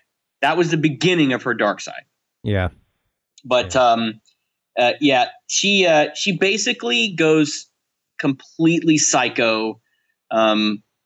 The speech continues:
Speaker 1: after that. Just bits and pieces here, and it builds up over time.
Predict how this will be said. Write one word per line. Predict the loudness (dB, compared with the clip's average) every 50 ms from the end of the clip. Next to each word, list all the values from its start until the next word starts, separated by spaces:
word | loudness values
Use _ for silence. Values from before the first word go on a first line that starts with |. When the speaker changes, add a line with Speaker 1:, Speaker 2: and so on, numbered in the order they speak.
| _ _ _ _ _ -4 -2
Speaker 1:
after | -2 -2 -2 -4 -4 -2 -2 0
that. | 0 -2 -4 -6 -10 -12 -20 -20 _ _ _ _ _ _ -4
Just | -2 -2 -2 -2 -2
bits | -2 0 0 0 0 0
and | 0 0
pieces | 0 -2 -2 -2 -4 -4 -2
here, | -2 0 0 2 2 2 2
and | 0
it | 0 -2 0
builds | 2 2 2 2 2 0 0
up | 0 0 2 2 0
over | 0 0 -2
time. | 0 0 2 2 2 2 0 -2